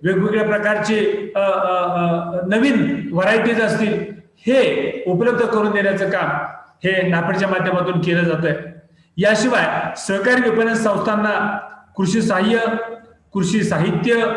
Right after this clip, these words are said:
शेतकामासाठी लागणारी यंत्रसामग्री, नवनवीन तंत्रज्ञान, त्यासाठी आवश्यक असणारं मार्गदर्शन, लागणारे तंत्रज्ञ, हे सुद्धा उपलब्ध करून देण्याचं काम हे नाफेडच्या माध्यमातून करताना आपल्याला बघायला मिळतं.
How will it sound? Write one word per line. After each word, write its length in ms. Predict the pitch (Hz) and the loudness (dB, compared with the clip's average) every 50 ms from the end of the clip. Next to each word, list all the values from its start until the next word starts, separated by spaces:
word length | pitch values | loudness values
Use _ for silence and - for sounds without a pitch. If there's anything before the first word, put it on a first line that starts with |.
| - - - - - - - _ | -6 -8 -10 -14 -16 -20 -20 _
शेतकामासाठी 760 | - - 208 202 208 208 220 214 220 208 208 208 208 214 208 | -8 -4 -2 0 0 0 2 2 2 0 0 0 0 0 2
लागणारी 400 | 214 208 202 202 208 202 202 185 | 0 0 0 0 0 0 0 0
यंत्रसामग्री, 1040 | 175 170 175 233 226 220 226 226 214 226 226 220 226 226 226 220 220 220 - - - - - - | 0 0 0 0 0 0 0 0 0 0 0 0 0 0 0 0 0 -2 -4 -6 -10 -14 -8 -2
नवनवीन 600 | 170 190 196 202 196 190 196 202 196 175 156 - | -2 0 0 2 0 0 0 0 0 -2 0 0
तंत्रज्ञान, 600 | 202 185 170 233 233 226 220 220 226 226 214 - - - - - - - - - | -2 0 0 2 0 0 2 2 0 0 0 0 -2 -4 -6 -8 -8 -12 -6 -2
त्यासाठी 360 | 220 214 202 214 214 214 214 | -2 0 0 0 0 0 0
आवश्यक 360 | 214 214 214 208 - 214 208 | 0 2 0 0 0 0 0
असणारं 280 | 208 196 196 220 214 208 | 0 -2 -2 -2 -2 0
मार्गदर्शन, 640 | 185 165 165 185 226 226 233 220 - 220 233 233 226 220 226 226 - - - - _ _ _ _ _ _ _ _ - | -2 0 0 0 0 2 0 0 0 0 0 0 0 -2 -4 -6 -8 -12 -14 -20 _ _ _ _ _ _ _ _ -4
लागणारे 420 | 220 233 240 240 277 294 302 311 294 | -2 0 2 4 4 4 4 4 4
तंत्रज्ञ, 640 | 294 302 269 226 208 262 262 240 180 170 160 156 139 135 160 156 - - - - - - | 2 2 2 2 2 2 2 2 2 2 0 0 0 -2 -4 -6 -8 -10 -18 -18 -4 0
हे 120 | 214 226 | 0 2
सुद्धा 260 | 220 226 180 170 226 | 2 2 2 2 2
उपलब्ध 460 | 233 190 165 - 208 - - 196 208 185 | 2 2 0 0 0 0 0 0 0 0
करून 260 | - 196 190 190 180 | 0 0 0 0 0
देण्याचं 340 | 185 180 180 175 175 180 160 | 0 0 0 0 0 -2 -2
काम 320 | - - 165 185 220 220 - - - - - - - - | -2 -2 -2 -2 -2 -2 -2 -4 -4 -6 -8 -12 -10 -6
हे 60 | 202 | -4
नाफेडच्या 440 | 202 185 165 156 190 185 190 190 190 | -2 -2 -2 -2 -2 -2 -2 -2 -2
माध्यमातून 640 | 185 170 156 165 170 170 165 165 175 165 156 - - | -2 0 0 0 0 0 0 0 0 -2 -2 -2 -4
करताना 600 | - - - - - 180 165 - 214 214 196 165 | -6 -8 -10 -6 -4 -2 -2 0 0 0 0 0
आपल्याला 500 | 147 151 - 151 147 165 180 175 165 160 | -2 -2 -4 -4 -2 0 0 0 0 0
बघायला 200 | 156 156 156 151 | 0 0 -2 -2
मिळतं. 240 | 151 139 - 156 | -2 -2 -2 -4